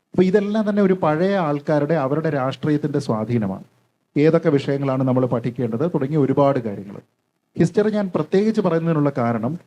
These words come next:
നമ്മുടെ നാട്ടിലുള്ള വലിയൊരു വിഭാഗം ആൾക്കാരും ഹിസ്റ്ററി പഠിക്കുന്നത് സ്കൂളുകളിൽ മാത്രമാണ്.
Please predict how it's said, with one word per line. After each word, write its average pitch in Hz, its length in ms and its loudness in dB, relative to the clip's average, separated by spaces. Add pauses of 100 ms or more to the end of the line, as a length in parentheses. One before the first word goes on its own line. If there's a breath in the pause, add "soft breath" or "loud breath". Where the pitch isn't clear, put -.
(380)
നമ്മുടെ 170 240 2
നാട്ടിലുള്ള 180 720 0
വലിയൊരു 175 340 2
വിഭാഗം 147 480 0
ആൾക്കാരും 123 460 -4 (340)
ഹിസ്റ്ററി 226 380 0
പഠിക്കുന്നത് 156 580 -2 (180)
സ്കൂളുകളിൽ 160 500 0
മാത്രമാണ്. 107 440 -4